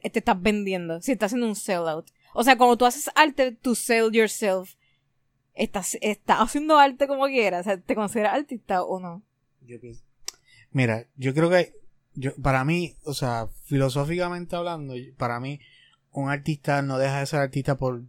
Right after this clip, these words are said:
Speaker 2: eh, for selling out a nivel de, de, por, por traer promoción hacia sí mismo, traer la atención hacia sí mismo. Porque realmente así que funciona nuestra sociedad. O sea, tú tienes,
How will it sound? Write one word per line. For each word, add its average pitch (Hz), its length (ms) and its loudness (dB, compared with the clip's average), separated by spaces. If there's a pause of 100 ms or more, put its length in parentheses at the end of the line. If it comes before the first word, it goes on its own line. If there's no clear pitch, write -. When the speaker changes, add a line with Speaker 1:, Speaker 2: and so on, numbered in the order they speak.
(640)
Speaker 2:
eh, 117 640 -8 (1080)
for 123 400 -2 (460)
selling 147 640 -2
out 135 400 -2 (220)
a 131 120 -6
nivel 120 380 -4
de, 127 400 -6
de, 123 400 -8 (140)
por, 123 200 -2
por 127 160 -4
traer 123 540 -2 (100)
promoción 131 720 -4
hacia 127 240 -6
sí 139 180 -8
mismo, 127 460 -10
traer 120 280 -4
la 127 80 0
atención 127 440 -6
hacia 131 220 -12
sí 139 140 -14
mismo. 123 340 -12 (360)
Porque 135 220 0
realmente 170 520 0
así 165 240 -2
que 175 120 -8
funciona 185 420 -4
nuestra 180 240 -6
sociedad. 175 520 -2
O 147 60 -4
sea, 135 200 -6
tú 131 120 -14
tienes, 160 340 -8